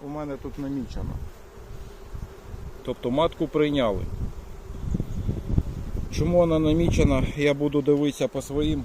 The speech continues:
е, нотаткам. Але саме головне, що вона є.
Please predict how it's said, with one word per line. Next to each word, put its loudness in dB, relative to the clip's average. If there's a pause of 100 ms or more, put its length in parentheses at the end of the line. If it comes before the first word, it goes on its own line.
(720)
е, -6 (540)
нотаткам. -6 (2250)
Але -4 (140)
саме -6
головне, -2
що -4
вона -2
є. -4